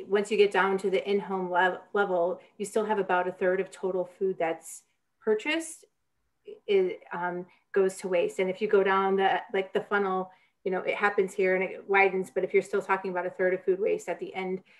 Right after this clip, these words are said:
um, in home still goes to waste, that's a lot. Um, and when you think about everything, some would say, "Oh, well, if it's fresh food, um, or if it's, you know, some, has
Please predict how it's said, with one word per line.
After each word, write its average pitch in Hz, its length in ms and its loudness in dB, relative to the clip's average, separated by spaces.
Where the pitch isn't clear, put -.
um, 185 200 -4
in 190 80 -4
home 185 380 -4
still 185 200 -2
goes 185 200 -4
to 190 100 -6
waste, 180 260 -2
that's 208 200 0
a 214 40 0
lot. - 440 -2
Um, 185 380 -2
and 190 340 0
when 208 100 -2
you 208 100 0
think 254 160 -2
about 202 300 2
everything, 220 460 4
some 220 240 2
would 220 120 4
say, 214 180 2
"Oh, 233 160 6
well, 196 180 4
if 196 160 -2
it's 202 120 -4
fresh 311 280 -2
food, 220 400 6
um, 190 340 2
or 190 300 2
if 190 240 0
it's, 190 380 -2
you 202 120 2
know, 185 240 -4
some, 202 500 2
has 196 280 -4